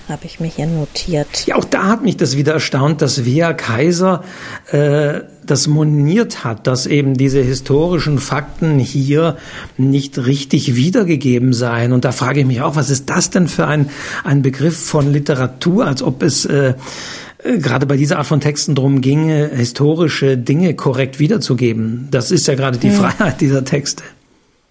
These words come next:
Speaker 2: Hat mich sehr
Speaker 1: Ja.
Speaker 2: verwundert.
Speaker 1: Ja, ja. Ja, also hab ich auch nicht verstanden, aber gut. Ähm,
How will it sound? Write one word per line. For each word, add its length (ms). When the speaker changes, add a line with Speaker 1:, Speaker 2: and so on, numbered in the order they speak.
Speaker 2:
Hat 180
mich 140
sehr 120
Speaker 1:
Ja. 40
Speaker 2:
verwundert. 580
Speaker 1:
Ja, 380
ja. 340
Ja, 360
also 420
hab 220
ich 140
auch 80
nicht 140
verstanden, 520
aber 200
gut. 360
Ähm, 640